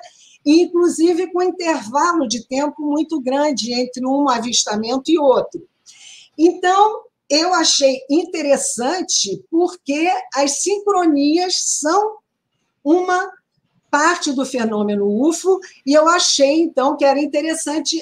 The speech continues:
relevar essa, essa sincronia para o estudo, né, Tiago? Porque a gente sabe muito pouco, né, disso tudo, né?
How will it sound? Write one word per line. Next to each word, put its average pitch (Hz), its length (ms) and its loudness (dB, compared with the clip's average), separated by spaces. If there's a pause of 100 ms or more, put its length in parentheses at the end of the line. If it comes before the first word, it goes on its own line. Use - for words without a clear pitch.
relevar 269 920 0 (680)
essa, 254 760 2 (220)
essa 226 340 -4
sincronia 277 640 -2
para 311 160 -4
o 427 60 -4
estudo, 220 500 -2
né, 269 260 2
Tiago? 170 560 -4
Porque 202 380 -2
a 262 160 4
gente 254 340 -6
sabe 226 500 -4
muito 269 580 -4 (1080)
pouco, 285 540 2
né, 240 260 2
disso 208 400 -2
tudo, 151 380 -6
né? 247 260 -6